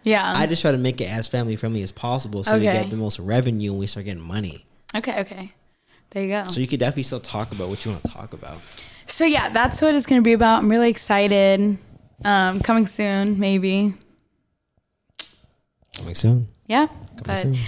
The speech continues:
Speaker 1: so if you wanna join, like, for brunch, you grab your mimosa and you come and you listen to us.
Speaker 2: Say no
Speaker 1: To
Speaker 2: more.
Speaker 1: me. I don't know who's gonna be there.
Speaker 2: Let's talk about something that would be on your podcast real quick.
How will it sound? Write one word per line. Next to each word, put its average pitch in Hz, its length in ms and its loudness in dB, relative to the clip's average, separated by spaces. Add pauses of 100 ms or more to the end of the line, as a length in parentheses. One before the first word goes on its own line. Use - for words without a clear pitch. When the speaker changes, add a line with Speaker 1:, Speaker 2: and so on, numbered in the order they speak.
Speaker 1:
so 254 180 0
if 240 120 0
you 277 360 2
wanna 214 480 2
join, 196 440 0
like, 185 220 -8
for - 120 -6
brunch, 190 680 -4
you 190 80 -4
grab 190 260 -4
your 196 100 -4
mimosa 190 400 -4
and 208 120 -2
you 196 80 -6
come 202 320 -4
and 196 100 0
you 202 80 -2
listen 202 300 -2
to - 180 -8
us. - 380 -8 (1300)
Speaker 2:
Say - 220 -4
no 87 100 -4
Speaker 1:
To 92 60 0
Speaker 2:
more. 220 100 4
Speaker 1:
me. 196 320 2 (100)
I 214 60 2
don't 208 100 2
know 196 100 0
who's 190 160 -2
gonna 190 140 -2
be 190 100 -4
there. 190 260 -6 (300)
Speaker 2:
Let's 104 200 0
talk 123 200 0
about 110 280 2
something 110 280 2
that 85 100 0
would 87 140 -4
be 92 100 -2
on 90 80 -2
your 82 100 -4
podcast - 600 -10
real - 120 -10
quick. - 400 -12